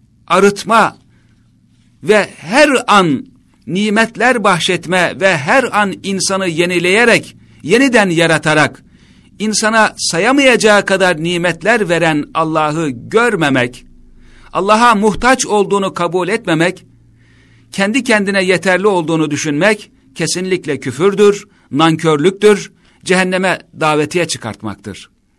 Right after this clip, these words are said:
Ama doğru bir şekilde iman edip Allah'ın hidayetine uymak, cennete adım adım yaklaşmaktır. Kur'an-ı Kerim'de bununla ilgili nice ayetler var. Bir iki ayet meali vereyim.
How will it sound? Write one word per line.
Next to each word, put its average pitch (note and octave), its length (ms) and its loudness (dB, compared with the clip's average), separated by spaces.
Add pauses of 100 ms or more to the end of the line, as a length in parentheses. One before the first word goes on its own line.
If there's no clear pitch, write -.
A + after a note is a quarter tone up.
(1400)
Ama G#3+ 320 2 (120)
doğru G#3+ 280 4
bir B3 100 2
şekilde G3 460 0
iman F3 360 2
edip D3 300 -2 (120)
Allah'ın F#3 400 0
hidayetine E3+ 640 -2
uymak, D3+ 520 0 (200)
cennete D#3+ 720 -4
adım D#3 240 -4
adım C3 240 -2
yaklaşmaktır. A2 880 -10 (2000)
Kur'an-ı F3+ 300 -4
Kerim'de F3 540 -4 (400)
bununla E3+ 420 -4
ilgili D#3 560 -4 (380)
nice E3 260 -6
ayetler C3+ 480 -4
var. G#2+ 300 -6
Bir C3+ 100 -4
iki D#3 260 -8
ayet C#3+ 320 -6
meali A2+ 300 -8
vereyim. B2+ 460 -8